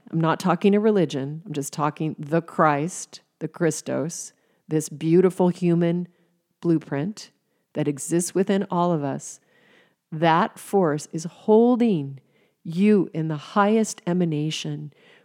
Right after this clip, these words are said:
We must hold our country and our world in the highest emanation of expression, despite all appearances to the contrary. And we must work, we must move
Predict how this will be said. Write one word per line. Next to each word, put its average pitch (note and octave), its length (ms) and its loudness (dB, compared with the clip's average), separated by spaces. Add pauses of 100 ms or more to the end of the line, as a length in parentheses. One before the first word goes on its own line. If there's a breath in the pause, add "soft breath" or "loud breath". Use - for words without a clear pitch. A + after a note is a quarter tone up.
We G#3+ 200 4
must G3+ 320 2
hold G#3+ 560 6
our E3+ 160 -2
country E3 680 -6
and D3+ 240 -6
our D#3 220 -4
world C#3+ 520 -6 (400 soft breath)
in F3 160 0
the E3 100 -2
highest A3+ 680 2
emanation D3+ 880 -4 (120)
of D3+ 140 -6
expression, D3 840 -10 (520 soft breath)
despite D#3+ 580 -2 (120)
all G3+ 580 8
appearances F3+ 800 -2
to F3+ 120 -8
the F3 60 -8
contrary. D3+ 800 -8 (840 soft breath)
And F3+ 340 4
we F#3 220 4
must E3 420 0
work, D#3+ 640 2 (280)
we F3+ 260 2
must D#3+ 460 -2
move E3 720 4